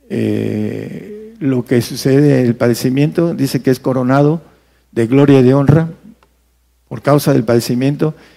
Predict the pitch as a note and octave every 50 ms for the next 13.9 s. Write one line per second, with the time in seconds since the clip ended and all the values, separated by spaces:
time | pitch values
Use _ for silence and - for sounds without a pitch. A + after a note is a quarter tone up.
0 | _ _ _ _ _ - - B2 C3 C#3+ B2+ - C#3+ A#2+ C3 B2+ C3 B2+ A#2 -
1 | D3 D3+ D#3+ - - E3 D#3+ D3+ - - - - - _ _ _ _ _ _ _
2 | _ _ _ _ _ - A#2+ A#2 C3 C3 B2+ C#3 B2 A#2+ B2 C#3 D3+ D#3+ D3+ -
3 | - B2+ B2 A2 - C#3 B2+ - C#3 C3 B2 A#2 A2 G#2+ A2+ - _ _ _ _
4 | _ _ _ _ _ _ _ _ _ _ _ - D#3 D#3+ D#3+ C#3+ B2+ A2+ - -
5 | E3 E3 E3+ E3+ - C#3+ C#3 D3 D3 - D#3+ G#2+ - C3 C3 C3 C#3+ C#3+ A2+ B2
6 | B2 A2 - - G#2+ C3 A#2 G#2+ - B2+ C3 C#3+ D3 - - D3 C#3 D3 D3+ D3
7 | C#3+ C3+ A#2 - - C3+ B2+ A#2+ A#2 - - E3+ E3+ D#3+ D3 - C3 A2+ - -
8 | - - - - - _ _ - - C#3+ C#3+ C#3 B2+ - C#3+ C#3 - D3 A#2 A2
9 | B2+ A#2+ - D#3 D3+ - - - - - - - _ _ _ _ _ _ _ _
10 | _ _ _ _ _ - C#3+ D#3 - - D3 C#3 - E3 E3+ E3+ F3 - - -
11 | - _ _ _ _ _ _ _ _ _ _ _ _ _ _ _ - - - -
12 | B2+ B2+ B2 A#2+ A#2+ A#2+ A2+ A2 A2 A2+ A2+ A#2+ A#2+ B2 A2+ - D3 C#3+ C#3 C3
13 | - D3+ C#3+ C#3 C3+ C3+ C3 - - D#3+ D#3+ E3 E3+ E3 - - - -